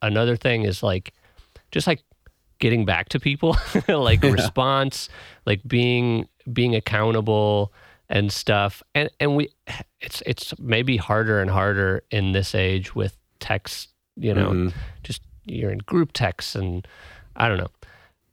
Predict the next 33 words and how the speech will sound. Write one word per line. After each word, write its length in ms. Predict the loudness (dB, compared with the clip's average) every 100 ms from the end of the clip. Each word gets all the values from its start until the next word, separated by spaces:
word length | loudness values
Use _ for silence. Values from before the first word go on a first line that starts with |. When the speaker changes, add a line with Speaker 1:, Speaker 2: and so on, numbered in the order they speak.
| 0
Speaker 2:
Yeah, 20 | 4 4
Speaker 1:
Uh, 200 | 4 0 -2
Speaker 2:
yeah, 200 | -4 -6
for 120 | -4
Speaker 1:
but 200 | 0 0
Speaker 2:
sure. 180 | 0 -6 -4
Speaker 1:
I, 120 | -4 -6 _ -4
it 100 | 0
just 200 | 0 2
made 120 | 2
me 140 | 2
think 240 | 2 0 2
of, 120 | 0
like, 300 | 2 2 0 -4 _ _ _
that 140 | -2 2
there, 200 | 0 2
there's 240 | 0 2
all 120 | 2
these 240 | 0 -2 0
things 300 | 0 0 0
that, 260 | 0 0 -4 _
that 220 | -4 -2
w-, 260 | -2 -6 -12 _ _ _ _ _ _ -2
can 160 | -2 2
only 340 | 2 2 2 2
help 280 | 2 0
you, 220 | 0 0 -2 -2
and 160 | 0
there's 160 | 2 2
all 120 | 2
these 180 | 2 0
things 240 | 0 0
that 120 | 0